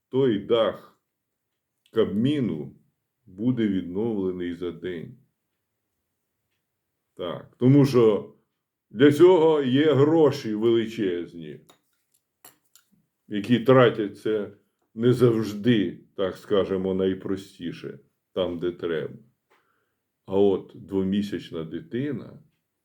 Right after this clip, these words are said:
це майбутнє України. Це майбутнє. Так що, ну, любі друзі, чи як вас назвати, Бог з ним, з тим Кабміном.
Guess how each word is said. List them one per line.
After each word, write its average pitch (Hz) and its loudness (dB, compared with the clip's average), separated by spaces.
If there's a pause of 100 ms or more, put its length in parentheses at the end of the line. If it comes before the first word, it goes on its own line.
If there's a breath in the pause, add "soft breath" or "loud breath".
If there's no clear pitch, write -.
(200)
це 90 -4
майбутнє 85 -4 (680)
України. 80 -12 (600)
Це 104 -4
майбутнє. 104 -4
Так 113 -2
що, 110 0 (1160 loud breath)
ну, 98 -2 (600)
любі 120 2
друзі, 95 -6
чи 95 -12
як 123 -4
вас 95 -16
назвати, 87 -12 (800)
Бог 156 4
з 123 0
ним, 151 2
з - -12
тим 143 -6
Кабміном. 90 -10